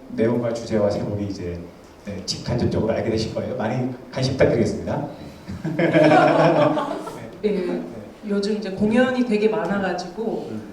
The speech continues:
Speaker 2: 그 관객분들이
Speaker 1: 음.
Speaker 2: 많은 공연을 보러 다니시느라 그 성수님 공연에 못 오실 수가 있어요. 그래서
Speaker 1: 네.
Speaker 2: 조금 더 그 구미를 당길 만한 어떤 스포라든지 아니면
Speaker 1: 음.
Speaker 2: 뭐 힌트라든지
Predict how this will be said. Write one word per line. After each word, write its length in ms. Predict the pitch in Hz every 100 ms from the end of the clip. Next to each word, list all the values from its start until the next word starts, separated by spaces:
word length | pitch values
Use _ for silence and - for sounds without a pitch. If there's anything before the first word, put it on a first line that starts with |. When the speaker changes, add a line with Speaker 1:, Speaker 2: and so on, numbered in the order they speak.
| - -
Speaker 2:
그 140 | - -
관객분들이 1700 | 208 226 285 269 247 214 202 196 190 185 185 180 175 170 180 175 -
Speaker 1:
음. 220 | - -
Speaker 2:
많은 340 | 180 214 247 208
공연을 380 | 214 226 233 196
보러 220 | 190 196
다니시느라 1160 | 170 170 175 175 170 170 170 160 180 190 - - - - - -
그 160 | 165 156
성수님 460 | 214 294 349 320 190
공연에 240 | 185 180
못 220 | 180 175 254
오실 240 | - 214
수가 240 | - -
있어요. 680 | - - 151 147 151 151 143 -
그래서 340 | 196 196 185
Speaker 1:
네. 40 | -
Speaker 2:
조금 420 | 285 285 359 339
더 400 | 302 277 - -
그 380 | 190 185 180 180
구미를 640 | 226 233 247 233 190 -
당길 380 | 185 190 220 233
만한 440 | 202 180 170 156 156
어떤 360 | 165 160 156 156 - - -
스포라든지 1040 | - - - - - 170 175 208 254 285 -
아니면 300 | 175 175 170
Speaker 1:
음. 80 | 165
Speaker 2:
뭐 300 | 156 156 156
힌트라든지 800 | 330 339 302 262 185 170 160 -